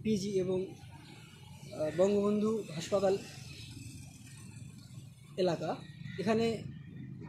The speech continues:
স্বাধীনতা দিবস হলে নানান রকমের আয়োজন এবং লাল সবুজে, আহ, সজ্জিত, আহ, মানুষজনকে দেখা যায়। আজকে তার কোনোটি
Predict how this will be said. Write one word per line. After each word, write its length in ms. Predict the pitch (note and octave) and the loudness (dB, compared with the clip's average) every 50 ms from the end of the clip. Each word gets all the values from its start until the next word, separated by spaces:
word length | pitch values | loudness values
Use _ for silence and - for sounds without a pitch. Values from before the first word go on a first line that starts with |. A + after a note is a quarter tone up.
| - - - - | -10 -10 -6 0
স্বাধীনতা 360 | - G3+ G3 G#3+ A3 G#3+ A3+ | 4 4 6 6 4 4 4
দিবস 360 | G#3+ G#3+ A3+ A3 A3 G#3+ - A3 | 2 2 4 2 2 2 4 4
হলে 240 | G#3 G3+ G#3 A3+ - - - - - - - - - F#3+ | 4 6 4 4 2 -4 -12 -14 -14 -14 -14 -8 0 4
নানান 220 | F#3+ G3+ G#3 G#3 | 4 6 6 6
রকমের 320 | G3+ G3+ G3 G3+ G3+ G3+ G3 | 4 4 4 4 4 4 4
আয়োজন 460 | F3 F#3 F#3+ F#3+ F#3 G3 G3 G3+ G#3 | 6 6 6 6 6 4 4 4 4
এবং 300 | F#3+ F3+ E3+ F3 F3 F3 | 4 4 4 6 6 6
লাল 180 | F3+ F#3 F#3+ G3 | 8 6 6 4
সবুজে, 600 | - G3 F3+ F#3 F#3+ F#3 G3 G3 F#3+ F3 - - - - - - - - - - - | 2 0 0 0 2 4 4 4 4 4 -2 -8 -16 -20 -20 -20 -20 -20 -20 -8 -4
আহ, 100 | E3 - | -2 -2
সজ্জিত, 420 | - - G3 F3+ E3+ F#3+ F3+ F3+ F#3+ | 0 0 0 0 2 0 2 2 2
আহ, 1120 | F3 E3+ D#3+ - - - _ _ _ _ _ _ _ _ _ _ _ - C3 C#3+ C#3+ - - - _ _ _ _ _ _ _ _ _ _ _ _ - _ _ _ _ _ _ - - - E3 | 2 2 2 0 -4 -12 _ _ _ _ _ _ _ _ _ _ _ -14 -12 -10 -10 -10 -12 -16 _ _ _ _ _ _ _ _ _ _ _ _ -20 _ _ _ _ _ _ -20 -12 -4 0
মানুষজনকে 500 | F3 F#3 G3 F#3 F#3+ G3+ G3+ F#3+ G3 F3+ | 2 2 2 4 4 2 2 4 4 2
দেখা 220 | F3 E3 D#3+ D#3+ | 2 2 0 0
যায়। 240 | D3 D3+ D#3+ G#3 B3 - - - - | 0 0 0 0 -2 -4 -10 -10 -6
আজকে 400 | F#3 F3+ - - - F#3+ F3 D#3 - - - - _ - - - - - - _ _ _ - - - | -6 -6 -2 2 2 2 2 2 -2 -10 -18 -20 _ -20 -20 -20 -20 -20 -20 _ _ _ -16 -6 -2
তার 140 | F#3+ F#3 F3+ | -2 -2 0
কোনোটি 520 | - G#3+ G#3+ A3 G3 A#3 B3 A#3+ - | 0 2 2 4 4 4 2 2 0